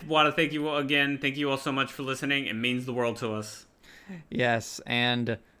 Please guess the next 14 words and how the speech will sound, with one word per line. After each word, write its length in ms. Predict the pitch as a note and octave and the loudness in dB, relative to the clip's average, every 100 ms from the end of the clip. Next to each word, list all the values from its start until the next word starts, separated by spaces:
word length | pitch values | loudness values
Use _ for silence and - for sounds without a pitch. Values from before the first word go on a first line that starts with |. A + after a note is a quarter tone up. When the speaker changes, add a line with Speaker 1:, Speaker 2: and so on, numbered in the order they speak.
| - | -6
Speaker 2:
until 420 | C3 B2 D3 C#3 | -4 0 2 4
then, 420 | D3 D3 C#3 C3+ - _ | 6 4 4 0 -6 _
we 340 | - C3 D3+ D#3 | -6 0 2 4
excitedly 960 | E3+ - - A3+ A#3 G#3+ F3 E3+ D3+ - - | 2 0 2 6 8 6 4 2 0 -8 -6
wait 380 | C3+ D3 D#3 D#3 | 0 2 2 -2
for 160 | C3+ | -4
your 240 | A#2 C3 D3+ | 0 0 0
questions, 1000 | - D#3+ E3 - B2+ A2+ A2 G#2 - - _ _ _ _ | 2 4 4 2 0 0 0 -4 -6 -10 _ _ _ _
and 220 | A#2+ A2 | -2 0
be 140 | A2 B2+ | 2 0
sure 300 | - C#3 C3 | 0 0 0
to 80 | A2+ | -2
stay 340 | - C3 C3 | 0 2 2
tuned 540 | - C#3+ C3+ A#2 A2 | 2 0 2 0 -2